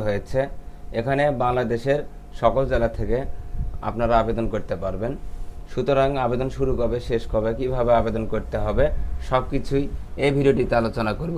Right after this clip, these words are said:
আশা করি সম্পূর্ণ ভিডিও আপনারা ধৈর্য সহকারে দেখবেন। তার আগে বলে নেই, আপনি যদি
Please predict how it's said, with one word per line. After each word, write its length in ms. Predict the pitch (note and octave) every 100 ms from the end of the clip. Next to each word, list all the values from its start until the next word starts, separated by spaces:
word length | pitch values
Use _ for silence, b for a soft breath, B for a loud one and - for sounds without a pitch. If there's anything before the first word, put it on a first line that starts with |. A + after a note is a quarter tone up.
| B2
আশা 140 | A#2 C3
করি 180 | C3+ B2+ B2+
সম্পূর্ণ 300 | B2+ B2 C3 A#2+
ভিডিও 260 | A2 A2 A2
আপনারা 220 | G#2+ G#2+
ধৈর্য 260 | G#2 A#2+ A2+ A#2+
সহকারে 380 | - G#2+ A2+ G#2+
দেখবেন। 380 | G2 F#2 F2 G#2+ B2+ - - - - - - - - - - B B -
তার 140 | C#3
আগে 140 | C#3 C#3
বলে 200 | C3+ C3 B2
নেই, 100 | C3 B2
আপনি 140 | C3
যদি 180 | C3 C3